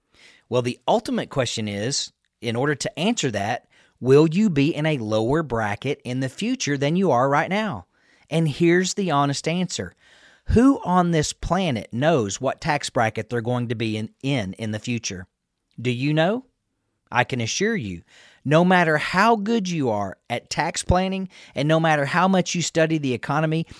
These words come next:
you do not know what your tax bracket is going to be in the future. No one does. Why?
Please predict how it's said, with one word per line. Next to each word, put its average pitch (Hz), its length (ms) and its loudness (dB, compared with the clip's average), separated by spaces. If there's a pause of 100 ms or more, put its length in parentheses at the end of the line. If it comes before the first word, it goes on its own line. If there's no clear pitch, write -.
(240)
you 196 260 2
do 202 240 2
not 226 280 0
know 208 240 2
what 139 300 0
your 151 100 -4
tax 208 380 -4
bracket 113 460 -4
is 131 160 -4
going 127 380 0
to 160 120 -2
be 190 280 0
in 143 180 -4
the 165 80 -2
future. 190 480 -6 (240)
No 190 240 4
one 254 280 4
does. 95 560 -4 (300)
Why? 151 480 0